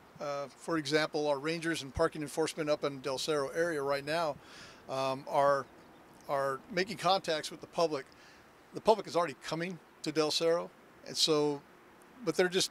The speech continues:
making them aware that, hey, here's another opportunity, 'cause some folks will park a mile and a half away from the trailhead up there just to hike. And so, uh, just making them aware that, hey, we could take you to the same spot.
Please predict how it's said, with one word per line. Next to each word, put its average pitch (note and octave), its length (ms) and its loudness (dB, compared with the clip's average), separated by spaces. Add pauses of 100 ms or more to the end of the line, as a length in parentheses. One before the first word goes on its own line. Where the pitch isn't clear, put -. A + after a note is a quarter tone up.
making F3 240 -2
them E3+ 140 0
aware D#3 320 4
that, C3+ 220 -2
hey, F3 140 -6
here's D#3 260 -6
another E3 320 0
opportunity, C#3+ 640 -6
'cause C#3 160 -2
some G#3 180 0
folks - 320 0
will D#3+ 140 -4
park E3+ 260 0
a D#3+ 60 -6
mile D#3+ 240 0
and E3 100 -2
a D3 40 0
half E3 220 0
away E3 220 0
from D#3+ 140 -6
the C#3+ 80 -6
trailhead F3+ 420 2
up A#2+ 140 -10
there C3+ 240 -6 (640)
just D#3 200 2
to C#3+ 80 0
hike. D3 280 2 (500)
And C#3+ 100 -8
so, D3 320 2
uh, D3 220 6
just - 200 -8
making A3 200 -2
them G#3 100 -2
aware F3+ 320 2
that, C#3 200 -4
hey, G3 180 -10
we F3 120 -12
could - 140 -12
take - 200 -6
you F#3+ 40 -14
to E3+ 140 -10
the D#3+ 80 -8
same F3 260 -6
spot. - 320 -6